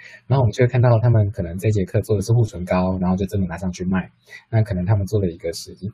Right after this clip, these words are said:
一个跟门一样大的装饰，然后那个是已经被卖掉了。甚至他们的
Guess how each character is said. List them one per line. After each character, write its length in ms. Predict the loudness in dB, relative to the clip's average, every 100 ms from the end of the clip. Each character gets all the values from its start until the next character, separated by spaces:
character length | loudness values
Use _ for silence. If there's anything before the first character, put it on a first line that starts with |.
| _
一 80 | -10
个 140 | -4
跟 120 | 0
门 200 | 2 4
一 60 | 4
样 180 | 4 4
大 120 | 4
的 60 |
装 240 | 2 0 -2
饰， 240 | -2 -6
然 140 | -8 -2
后 40 |
那 80 | -2
个 60 |
是 140 | -2 -6
已 20 |
经 160 | -12 -8
被 100 | -4
卖 180 | -2 -4
掉 200 | -8 -12
了。 80 | -20 _ -20 _
甚 140 | -2 2
至 120 | 4
他 100 | 4
们 80 | 2
的 200 | 2